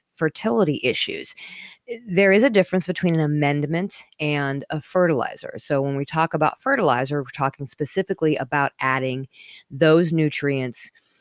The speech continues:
um, into the, the area where the plant is growing. An amendment, um, could be something like compost or mulch or worm castings, um, that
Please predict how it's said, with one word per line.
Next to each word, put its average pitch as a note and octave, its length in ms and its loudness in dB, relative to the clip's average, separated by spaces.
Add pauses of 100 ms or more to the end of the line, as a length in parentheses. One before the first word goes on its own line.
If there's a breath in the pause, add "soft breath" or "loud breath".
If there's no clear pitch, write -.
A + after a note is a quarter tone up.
(220 soft breath)
um, C#3 380 0
into E3+ 320 0
the, D3+ 300 4
the C#3 240 -2
area C#3+ 340 2
where C#3 160 0
the C3+ 100 -2
plant C3 380 -6
is A#2+ 180 -6
growing. G#2+ 440 -2 (400 loud breath)
An D3+ 120 2
amendment, E3 1200 4
um, D3 320 2
could D#3+ 240 -2
be C#3+ 220 2
something C#3+ 440 -4
like C3+ 260 -4
compost D#3 680 -2
or C3 140 -2
mulch D3 600 0
or C3 220 -4
worm E3+ 320 2
castings, - 800 -6
um, C3 420 0
that C3+ 320 0